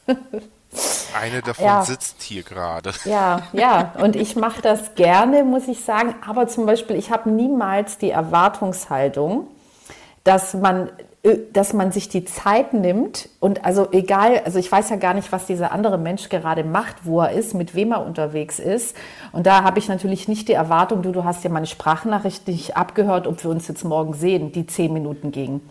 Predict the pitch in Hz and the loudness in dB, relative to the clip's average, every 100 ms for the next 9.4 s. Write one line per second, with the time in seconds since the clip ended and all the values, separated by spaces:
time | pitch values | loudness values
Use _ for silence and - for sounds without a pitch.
0 | - - - - 101 208 240 285 233 233 | -20 -20 -12 -6 2 4 4 2 4 4
1 | 214 196 190 190 180 185 170 135 123 - | 4 0 2 2 0 -2 -4 -4 -6 -12
2 | - - 160 160 160 151 180 185 - - | -8 -2 0 2 0 0 0 -2 -6 -8
3 | 160 156 165 - 147 - 127 127 117 139 | -4 -4 -4 -6 -6 -6 -6 -6 -8 -12
4 | - - - - - _ _ 110 107 - | -18 -20 -20 -20 -20 _ _ -10 -8 -8
5 | 147 - 139 - - 113 123 135 - 107 | -8 -4 -4 -6 -12 -10 -10 -12 -14 -16
6 | - 127 - - 110 - 107 101 98 98 | -10 -10 -10 -12 -12 -10 -12 -12 -8 -8
7 | 98 95 87 - 80 90 107 - 95 - | -10 -14 -18 -18 -18 -18 -20 -16 -12 -8
8 | 110 - 117 - 98 95 90 - 117 143 | -8 -8 -12 -12 -12 -10 -12 -12 -14 -12
9 | - 87 104 123 | -12 -12 -14 -18